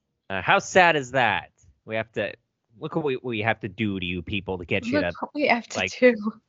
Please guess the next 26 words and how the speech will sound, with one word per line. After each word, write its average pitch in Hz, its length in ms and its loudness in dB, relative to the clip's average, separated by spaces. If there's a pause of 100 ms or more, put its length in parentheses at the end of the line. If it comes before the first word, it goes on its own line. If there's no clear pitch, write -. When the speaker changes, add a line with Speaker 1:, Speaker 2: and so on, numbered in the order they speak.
Speaker 1:
fucking 101 400 -2 (160)
be 120 160 2
nice. 98 360 2
Come 156 160 4
on. 101 280 4 (960)
Speaker 2:
Seriously. 226 920 8 (200)
Speaker 1:
What's 302 180 0
it 294 120 2
take 175 240 4
to 180 100 2
get 170 260 2
you 180 80 -2
to 156 140 -2 (180)
just - 180 -18 (340)
call - 320 -16
your 80 140 -16 (180)
family? 98 640 -6
Come 262 300 -14
on. 254 360 -14 (640)
<laughs> 139 80 -6 (1120)
Yeah. 233 340 8
Speaker 2:
Yep. 320 80 2 (1160)
Speaker 1:
Um, 165 420 2
what's 220 200 -2
your 285 100 -6
fav-, 117 280 0